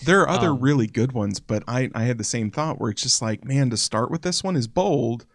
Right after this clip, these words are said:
Speaker 2: Mm-hmm.
Speaker 1: But I, it, you know,
Speaker 2: It
Speaker 1: it
Speaker 2: gets you
Speaker 1: no, it
Speaker 2: excited for the
Speaker 1: came
Speaker 2: rest.
Speaker 1: Yeah, it gets you excited for the rest, but the rest, there, there are times it comes really close, but it never, it never had that moment that surpassed.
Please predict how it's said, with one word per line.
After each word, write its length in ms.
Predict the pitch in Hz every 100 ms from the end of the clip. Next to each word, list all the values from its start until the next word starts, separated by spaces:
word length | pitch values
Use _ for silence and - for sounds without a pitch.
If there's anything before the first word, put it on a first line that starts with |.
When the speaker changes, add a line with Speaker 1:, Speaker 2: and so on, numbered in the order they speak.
| -
Speaker 2:
Mm-hmm. 300 | 127 117 107 - _ _ _ -
Speaker 1:
But 320 | 175 170 139 143 _ -
I, 160 | 131 -
it, 180 | 73 -
you 200 | - 147
know, 120 | 139
Speaker 2:
It 40 | 120
Speaker 1:
it 20 |
Speaker 2:
gets 100 | 135
you 40 | 131
Speaker 1:
no, 40 |
it 60 | 113
Speaker 2:
excited 260 | - 226 180
for 60 |
the 60 | 175
Speaker 1:
came 120 | 139
Speaker 2:
rest. 320 | 98 - -
Speaker 1:
Yeah, 140 | 226 147
it 120 | -
gets 180 | 226 185
you 40 |
excited 320 | 139 - 226
for 80 | 147
the 80 | 127
rest, 240 | 120 -
but 160 | 127 - - - _ -
the 100 | 127
rest, 560 | 139 170 175 - -
there, 180 | 123 120
there 180 | 135 127
are 60 | 117
times 360 | 127 135 143
it 60 | 120
comes 260 | 120 107
really 280 | 110 110 127
close, 540 | - 110 110 151 - - _ _ _ -
but 160 | 120
it 140 | 113 -
never, 560 | 113 117 123 113 110 -
it 80 |
never 240 | 110 135 143
had 200 | 120 110
that 160 | 107
moment 380 | 104 104 104 98
that 160 | 104 -
surpassed. 760 | 95 - 95 - - - -